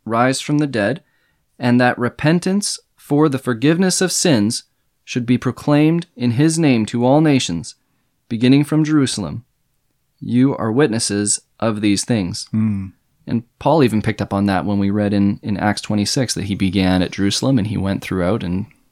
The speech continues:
Speaker 1: through Judea and to the Gentiles, and he picked up this calling as well from
Speaker 2: Oh.
Speaker 1: Jesus.
Speaker 2: Oh, right, yeah. Yeah. From Acts twenty-two,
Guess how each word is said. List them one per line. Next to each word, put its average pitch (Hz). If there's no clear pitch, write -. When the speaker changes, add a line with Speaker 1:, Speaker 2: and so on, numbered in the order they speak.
Speaker 1:
through 90
Judea 95
and 104
to 95
the 85
Gentiles, 117
and 101
he 104
picked -
up 110
this -
calling 110
as 101
well 117
from 95
Speaker 2:
Oh. -
Speaker 1:
Jesus. 90
Speaker 2:
Oh, 185
right, 156
yeah. 139
Yeah. 110
From 123
Acts 123
twenty-two, 120